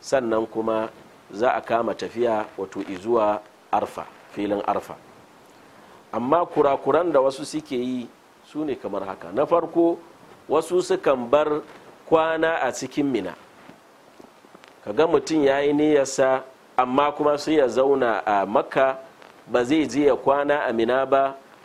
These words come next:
Ranar tara ga wata kuma sai ya nufi ainihin filin Arfa. Ba haka ake yi ba. Annabi sallallahu alaihi wa alihi wa sallama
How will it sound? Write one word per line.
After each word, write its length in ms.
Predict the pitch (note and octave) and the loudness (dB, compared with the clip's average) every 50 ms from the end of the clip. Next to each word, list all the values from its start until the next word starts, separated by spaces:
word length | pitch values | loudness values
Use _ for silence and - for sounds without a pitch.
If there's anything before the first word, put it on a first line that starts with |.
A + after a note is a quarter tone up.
| - - - - - - - - | -20 -20 -20 -20 -20 -14 -10 -2
Ranar 540 | G#2 B2 C#3 D3+ D#3+ D#3+ D#3+ D#3+ E3 E3 E3 - | 0 2 2 2 2 0 -2 -2 -2 -4 -2 0
tara 280 | - F#3 F3+ E3 C#3+ | 0 2 2 2 2
ga 100 | A#2 C3+ | 2 2
wata 240 | C#3 D3+ D3+ - C3 | 0 2 0 -2 -2
kuma 240 | - D3 C3 C3+ C3 | 0 0 0 0 0
sai 220 | - - C#3+ C#3 | 0 0 2 2
ya 60 | B2+ | 2
nufi 280 | A2 G#2+ G2+ - A2+ A#2 | 2 0 -2 0 0 0
ainihin 460 | - - A#2 A#2 A#2+ A#2 A2+ A#2 A2+ A2+ | 2 2 0 0 0 -2 -2 -4 -6 -6
filin 360 | - A#2+ A#2 A2+ A2 A2+ A2+ - | -4 -4 -2 -2 -2 -2 -2 -2
Arfa. 320 | G#2+ A2 A2 - F2 D2 - - - - - - | -4 -6 -6 -8 -12 -14 -14 -20 -20 -20 -12 -6
Ba 100 | A2 A#2+ | -6 -6
haka 240 | C3+ D#3+ D#3 - - - | -6 -6 -6 -6 -8 -8
ake 200 | G#2+ G2 - G2+ | -8 -12 -12 -14
yi 140 | F#2 F2 E2+ | -14 -14 -14
ba. 140 | - - - | -16 -16 -14
Annabi 220 | - G#2+ C3 B2 B2+ | -8 -8 -8 -8 -6
sallallahu 560 | - - A2+ A2 A2 G#2+ A2+ C3 C3+ B2+ B2 A2 | -8 -8 -6 -6 -4 -2 0 2 2 2 2 0
alaihi 220 | A2 A#2+ B2 B2 A#2+ | 0 0 -2 -2 0
wa 120 | G#2 D#2+ | 0 0
alihi 160 | B2+ C3+ B2 | 0 0 -2
wa 80 | A2+ G#2+ | -4 -4
sallama 560 | - - E3 E3+ D3+ C#3 C#3 C#3+ C#3 C#3 | -4 -4 -2 0 0 2 2 2 0 0